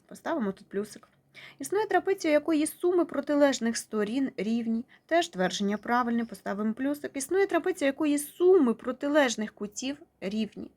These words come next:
Це твердження також правильне. Отже, всі три твердження правильні, варіант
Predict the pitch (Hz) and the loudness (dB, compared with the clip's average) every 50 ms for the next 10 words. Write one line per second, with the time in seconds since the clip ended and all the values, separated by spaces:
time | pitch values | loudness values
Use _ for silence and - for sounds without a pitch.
0 | _ _ _ _ _ _ _ - 214 208 208 202 247 294 320 302 - 226 190 - | _ _ _ _ _ _ _ -16 -16 -12 -8 -4 -4 -4 -4 -6 -8 -10 -8 -6
1 | - 180 175 - 180 - - - 175 175 - - - - - - _ - - - | -6 -8 -8 -8 -12 -18 -12 -8 -8 -8 -8 -8 -10 -16 -16 -18 _ -20 -20 -20
2 | - - - - 202 202 214 226 - - 330 294 - 247 269 262 - - 226 202 | -20 -16 -10 -8 -6 -2 -2 -4 -4 -4 -6 -6 -6 -6 -6 -6 -2 0 0 0
3 | 196 202 214 208 208 220 - 294 339 392 415 370 320 220 208 190 180 180 175 202 | 0 0 -2 -4 -4 -2 -2 -2 0 0 0 0 0 0 0 0 0 0 -2 -2
4 | 254 285 - | -4 -4 -8